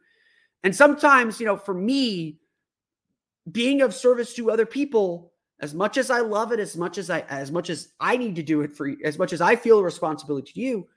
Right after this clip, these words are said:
sometimes you need to be of service to yourself. And sometimes you need to take a moment, step back from everything, and take care of yourself, whether that's getting some extra sleep, whether that's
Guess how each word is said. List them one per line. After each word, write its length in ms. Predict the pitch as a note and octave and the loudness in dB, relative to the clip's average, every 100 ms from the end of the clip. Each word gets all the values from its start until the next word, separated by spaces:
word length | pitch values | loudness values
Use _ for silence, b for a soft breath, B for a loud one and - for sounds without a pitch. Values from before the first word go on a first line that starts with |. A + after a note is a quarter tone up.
| _ _ _ _ _ | _ _ _ _ _
sometimes 540 | - C#4+ C#4+ C#4+ A#3+ | 4 4 6 2 0
you 60 | G#3 | -4
need 60 | G#3 | -6
to 60 | |
be 140 | F#3 G3 | -4 -4
of 100 | E3+ | -4
service 460 | - F3 D#3+ D3+ - | -4 -2 -2 -6 -8
to 80 | C#3+ | -10
yourself. 340 | B2+ - A2+ _ _ _ | -10 -14 -20 _ _ _
And 280 | - C#3+ D3 | -12 -8 -6
sometimes 540 | A3+ A3 A3+ G#3+ G3 | -4 -4 0 2 2
you 60 | F3+ | -4
need 160 | F#3 - | -8 -8
to 80 | |
take 260 | - G#3+ G#3 | -2 -2 0
a 40 | |
moment, 420 | F#3+ F#3 F#3+ F3+ - | 0 2 0 -2 -8
step 400 | - - G3+ G#3 | -16 -6 -4 -4
back 320 | G3 G3 F#3 - | 0 0 0 -8
from 160 | F3 | -6
everything, 640 | F3 E3+ E3+ E3+ D#3 D#3+ D3+ _ _ _ _ - | -4 -6 -6 -4 -4 -6 -10 _ _ _ _ -8
and 140 | F3+ | -8
take 260 | - A#3 A3+ | -4 -6 -4
care 220 | - F3+ | -2 0
of 120 | D#3 | 0
yourself, 360 | C#3 A#2+ - _ _ - | -2 -8 -14 _ _ -6
whether 180 | C3+ C3+ | -4 -2
that's 340 | B2+ - - | -4 -6 -8
getting 200 | D3 C3 | -8 -8
some 180 | - B2 | -8 -8
extra 240 | A2 - | -8 -12
sleep, 460 | - - D4 - - | -6 2 4 2 -2
whether 280 | D#3 C#3 C3+ | -2 -2 -2
that's 280 | C3+ C3 | -4 -6